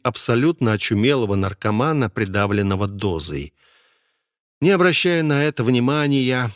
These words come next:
я почтительно склонил голову перед отцом, который стоял с монументальным, даже слегка надменным видом победителя вселенной, и с достоинством удалился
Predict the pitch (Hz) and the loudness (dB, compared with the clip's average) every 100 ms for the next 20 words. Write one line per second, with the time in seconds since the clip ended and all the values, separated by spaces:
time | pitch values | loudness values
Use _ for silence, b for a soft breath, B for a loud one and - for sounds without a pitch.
0 | _ - 113 98 160 147 101 - - 151 | _ -14 -4 0 0 0 -4 -4 -2 -2
1 | 127 107 101 - 104 110 120 101 110 113 | 0 0 0 -2 -2 0 0 0 0 0
2 | 101 98 98 101 92 90 - 117 147 151 | 0 0 -2 -2 -2 -2 0 2 2 0
3 | 147 151 151 139 - 120 143 135 - 113 | -2 0 -2 -2 -2 0 0 -2 -2 0
4 | 139 139 143 143 - - 123 135 123 131 | 2 2 2 0 -4 -4 -2 2 2 2
5 | 120 107 120 - 117 123 - 120 113 117 | 2 0 0 0 0 -2 -2 0 0 0
6 | 92 98 120 113 120 110 101 107 107 95 | 0 0 2 2 2 2 2 2 0 -2
7 | 110 110 104 104 104 101 - 107 107 101 | -2 -2 -2 -2 0 0 0 0 2 2
8 | 104 107 - B B B B 156 277 214 | 2 0 -2 B B B B 0 2 2
9 | 226 202 - 202 202 - 190 196 - 185 | 2 2 2 2 0 -2 0 -2 -2 -2
10 | 175 151 170 - 156 | 0 0 0 -2 -4